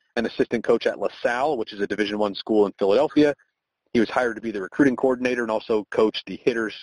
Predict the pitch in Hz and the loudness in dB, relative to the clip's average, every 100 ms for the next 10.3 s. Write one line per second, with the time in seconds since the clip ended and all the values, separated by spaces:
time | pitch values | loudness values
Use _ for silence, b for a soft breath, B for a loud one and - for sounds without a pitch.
0 | - - 117 - 98 - 104 98 127 131 | -8 -4 -4 -6 -10 -10 -12 -8 -4 -4
1 | - 123 120 117 - b b b b 110 | -2 2 4 2 -2 b b b b -2
2 | 123 120 117 101 - - 123 123 123 - | -2 -2 -6 -8 -14 -2 0 2 0 -4
3 | 107 - - 110 104 - 104 104 - 175 | -6 -6 -4 -2 -2 0 -2 0 2 4
4 | 147 147 _ _ _ _ _ 120 110 110 | 2 -2 _ _ _ _ _ 0 4 2
5 | 117 117 - 107 110 104 104 107 110 110 | 2 -2 -2 -2 0 -2 -4 -4 -2 -2
6 | - 104 104 101 101 98 101 117 123 139 | 2 2 4 0 0 -2 -2 0 2 2
7 | 110 104 98 98 98 107 110 101 - 98 | 0 -4 -2 -2 -2 -2 0 0 0 -6
8 | 98 107 101 101 - 107 104 101 - 104 | -4 -2 -4 -8 -6 -4 -2 -6 -6 -2
9 | 101 101 - _ _ - 92 104 123 107 | 0 0 -2 _ _ -10 -6 -4 -2 -2
10 | 98 98 | -4 -4